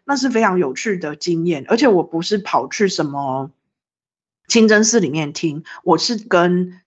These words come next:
当地的，就是一个路边的大叔，一个 souvenir 店的大叔，一个在做他自己的手工艺品店的大叔聊天的时候，他们就用，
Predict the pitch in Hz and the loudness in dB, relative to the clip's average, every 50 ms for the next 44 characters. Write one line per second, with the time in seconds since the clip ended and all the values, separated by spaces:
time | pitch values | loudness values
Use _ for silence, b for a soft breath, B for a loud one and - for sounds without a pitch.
0 | _ _ _ _ - 180 170 180 202 208 202 208 214 190 170 156 - 143 113 90 | _ _ _ _ -2 0 0 0 0 -2 -4 -4 -6 -8 -8 -8 -8 -8 -8 -8
1 | 117 - - 208 185 - 208 202 190 208 180 180 214 220 190 190 185 170 170 165 | -8 -4 -2 -2 -2 -2 -4 -2 0 0 2 2 0 -2 0 0 0 0 0 0
2 | 160 180 180 151 156 165 - 165 151 165 - 185 185 180 175 175 - 220 208 208 | 2 2 2 2 0 -2 -4 -6 -6 -6 -4 0 0 0 0 0 -4 -2 0 0
3 | 208 214 208 190 175 165 185 202 175 160 151 160 190 165 135 147 156 - 165 165 | 0 0 0 0 0 0 0 0 0 0 0 0 0 0 0 0 -2 -4 -4 -4
4 | 165 180 175 170 160 - 202 190 185 185 - 220 214 185 170 156 B B B B | -2 -2 -2 -4 -2 -2 -2 -2 -2 -4 -4 0 0 0 0 -2 B B B B
5 | - 202 208 208 220 190 - 160 156 - 156 - - 143 123 - - 180 185 160 | -2 -2 -2 -2 -8 -12 -12 -12 -10 -8 -8 -6 -6 -6 -4 -2 -2 -2 0 -2
6 | 202 175 - 170 131 131 180 175 160 147 147 - 170 156 147 139 - - 160 151 | -4 -6 -6 -10 -6 -4 -4 -4 -4 -4 -2 0 0 0 0 -2 -6 -8 -10 -10
7 | 147 B B B B B B B _ _ _ _ - 180 151 147 160 - - 185 | -10 B B B B B B B _ _ _ _ 0 2 2 0 -2 -4 -4 -4
8 | 156 180 156 139 - 139 135 151 151 180 180 185 175 180 175 170 165 - - - | -4 -4 -6 -8 -8 -8 -10 -8 -6 -4 -2 0 0 0 0 -2 -4 -4 -6 -4
9 | 180 196 165 156 147 127 120 | -2 -2 -2 -2 -4 -10 -14